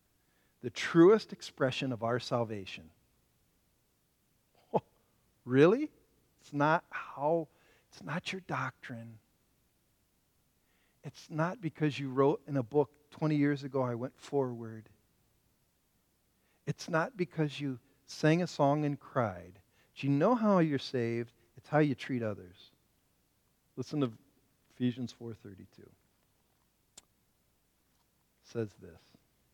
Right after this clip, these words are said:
"Instead, be kind to each other, tender-hearted, forgiving one another just as God through Christ has forgiven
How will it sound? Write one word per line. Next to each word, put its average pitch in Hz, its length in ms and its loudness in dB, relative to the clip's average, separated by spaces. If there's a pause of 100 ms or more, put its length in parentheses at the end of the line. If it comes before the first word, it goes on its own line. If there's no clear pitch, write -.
(3750)
"Instead, 113 600 2 (1700)
be 117 80 -12
kind 147 400 2
to 127 120 -2
each 113 200 -4
other, 104 320 -8 (1700)
tender-hearted, 120 720 0 (1900)
forgiving 147 500 8
one 139 140 8
another 127 380 6
just 143 360 0
as 131 140 -12
God 113 280 2
through - 160 -20
Christ 104 440 -6
has 104 160 -14
forgiven 95 400 -20